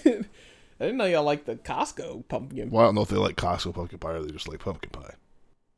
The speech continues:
Speaker 1: But that thing was huge. Remember that, uh, I got, like, uh, was it a chicken pot
Speaker 2: Mm-hmm.
Speaker 1: pie for us
Speaker 2: Mm-hmm.
Speaker 1: 'cause I didn't feel like cooking. I was like, "Oh, let me just go to Costco, get one of these for, like, twenty bucks." Perfect for us. It fed us all. And we had some leftovers.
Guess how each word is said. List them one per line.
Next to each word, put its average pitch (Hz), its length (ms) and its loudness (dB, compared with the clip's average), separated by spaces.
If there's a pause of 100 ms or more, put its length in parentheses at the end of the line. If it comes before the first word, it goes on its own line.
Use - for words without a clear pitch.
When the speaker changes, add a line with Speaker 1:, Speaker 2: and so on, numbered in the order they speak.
(580)
Speaker 1:
But 196 120 -10
that 247 180 -6
thing 202 180 6
was 123 160 2
huge. 202 520 -2
Remember 339 240 0
that, 269 260 0
uh, 196 380 4
I 226 100 0
got, 220 320 -2
like, 135 300 0
uh, 92 320 -4 (1120)
was 151 180 -6
it 110 140 -2
a - 60 -6
chicken 208 320 -2
pot 143 180 2
Speaker 2:
Mm-hmm. 104 80 -2
Speaker 1:
pie 127 200 2
for 123 200 -4
us - 140 -2
Speaker 2:
Mm-hmm. - 80 -12
Speaker 1:
'cause 131 80 -2
I 123 40 -2
didn't 123 160 -4
feel 127 100 -2
like 104 140 -4
cooking. 139 320 -4
I 131 40 -2
was 123 100 -4
like, 117 140 -8
"Oh, 180 180 0
let 180 80 -2
me 185 100 -2
just 185 140 -8
go 151 100 -2
to 151 80 -2
Costco, 143 460 -2
get 120 180 -2
one 135 120 -4
of 131 80 -6
these 127 320 -4
for, - 80 -14
like, - 160 -10
twenty 120 260 -8
bucks." - 460 -16 (280)
Perfect 190 440 0
for 170 180 2
us. 165 240 0
It 135 160 -4
fed 143 160 0
us 139 140 -4
all. 127 340 0 (480)
And 120 180 0
we 139 100 0
had 127 120 2
some 127 160 -4
leftovers. - 540 -8